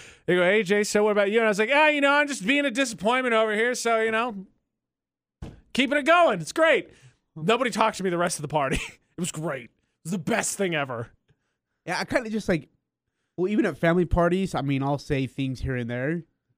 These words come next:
Speaker 2: I mean, like, comments in regards, like, having a conversation, but I usually stay pretty low.
Speaker 1: It's smart.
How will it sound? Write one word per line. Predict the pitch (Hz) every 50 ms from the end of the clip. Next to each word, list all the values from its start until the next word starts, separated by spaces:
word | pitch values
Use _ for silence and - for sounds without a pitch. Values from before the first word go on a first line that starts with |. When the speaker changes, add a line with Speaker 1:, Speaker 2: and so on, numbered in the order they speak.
| _ -
Speaker 2:
I | 127 135
mean, | 147 139 123 120
like, | 123 120 107 - -
comments | - 139 135 131 135 123 117
in | 131
regards, | 127 123 113 123 123 123 127 120 110
like, | 113 113 135
having | 135 131 127
a | 120
conversation, | - 131 131 127 113 - 135 127 117 165 156 147
but | 123 127
I | 123 143
usually | 170 170 143 147 127
stay | - _ 151 139
pretty | 127 - 139 127 117
low. | 110 110 110 104 101 - _ _ _ _ _ -
Speaker 1:
It's | 170 180 -
smart. | - 214 294 349 381 247 151 - -